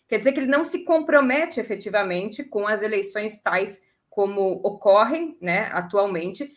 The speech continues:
mas com um tipo de eleição que é esse, né, tipo de eleição, é, que rechaça as urnas eletrônicas. Então, ao mesmo tempo,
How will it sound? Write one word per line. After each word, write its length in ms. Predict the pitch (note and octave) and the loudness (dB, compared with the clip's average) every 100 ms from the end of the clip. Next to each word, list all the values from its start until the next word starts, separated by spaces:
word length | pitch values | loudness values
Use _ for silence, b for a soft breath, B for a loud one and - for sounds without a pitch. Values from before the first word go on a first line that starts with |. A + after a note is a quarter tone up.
| b | b
mas 220 | A3 A3+ A#3 | -2 0 0
com 160 | C4+ | 0
um 240 | B3+ D4 D4 | 2 2 0
tipo 540 | - D4 E4 G4 D4+ | -4 0 0 0 -2
de 100 | A3 | -2
eleição 720 | A3 A#3 B3 - F3+ G3+ A#3+ | -2 -2 -4 0 0 0 -2
que 100 | D4+ | -2
é 100 | A3+ | 0
esse, 460 | F#3 G3+ - C4 B3 | -2 -4 -6 -6 -6
né, 200 | F#3 G3+ | -6 -8
tipo 280 | - F3+ | -12 -12
de 80 | F#3 | -6
eleição, 580 | G#3 G3+ - F3+ F#3+ G#3+ _ _ _ | -4 -4 -2 -4 -4 -6 _ _ _
é, 120 | F#3 | -4
que 160 | F3+ A3 | -2 -2
rechaça 500 | A#3+ A#3+ G#3+ G#3+ A3+ | -2 -2 -2 0 -2
as 100 | G3+ | -2
urnas 280 | G#3+ A3 G#3+ | -2 -2 -2
eletrônicas. 560 | A#3 A#3 G3+ F#3+ G3+ | -4 -2 -2 -2 -6
Então, 260 | A3 B3+ B3+ | -4 -2 0
ao 140 | C4 | 0
mesmo 680 | B3 A#3+ C4+ E4 E4+ D#4+ D#4 | 0 0 2 2 0 0 -2
tempo, 760 | D#4 - B3 B3 B3+ D4 D4+ | -4 -2 0 0 -2 -2 -6